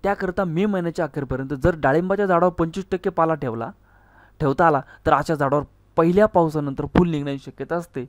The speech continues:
परंतु अशी अवस्था नसल्यास झाडाला मोठा शॉक बसून फळ देणाऱ्या काड्या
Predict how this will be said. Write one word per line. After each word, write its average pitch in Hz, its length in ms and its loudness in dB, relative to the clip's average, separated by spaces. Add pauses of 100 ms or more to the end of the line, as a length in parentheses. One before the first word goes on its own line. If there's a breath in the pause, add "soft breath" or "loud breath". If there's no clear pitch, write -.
(460 soft breath)
परंतु 143 340 -2
अशी 160 220 -4
अवस्था 147 300 0
नसल्यास 131 320 -4
झाडाला 120 280 -4
मोठा 123 300 -8
शॉक 160 240 -6
बसून 135 380 -12 (120)
फळ 160 140 -2
देणाऱ्या 131 420 -10 (500 loud breath)
काड्या 127 240 2